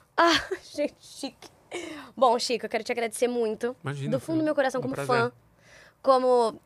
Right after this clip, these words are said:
Speaker 1: estando aqui, como de fato uma pessoa que tava curiosa em te ouvir.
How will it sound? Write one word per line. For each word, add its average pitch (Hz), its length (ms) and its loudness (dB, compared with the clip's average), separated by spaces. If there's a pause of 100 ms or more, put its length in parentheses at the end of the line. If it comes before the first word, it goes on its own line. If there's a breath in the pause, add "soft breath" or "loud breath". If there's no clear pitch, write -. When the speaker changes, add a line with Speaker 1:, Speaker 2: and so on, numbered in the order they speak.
(120)
Speaker 1:
estando 262 400 4
aqui, 254 280 2
como 226 260 0
de 208 160 -6
fato 233 360 4
uma 226 100 -2
pessoa 220 240 -4
que - 40 -8
tava 226 140 0
curiosa 240 580 4
em 233 60 0
te 233 100 -2
ouvir. 196 400 -2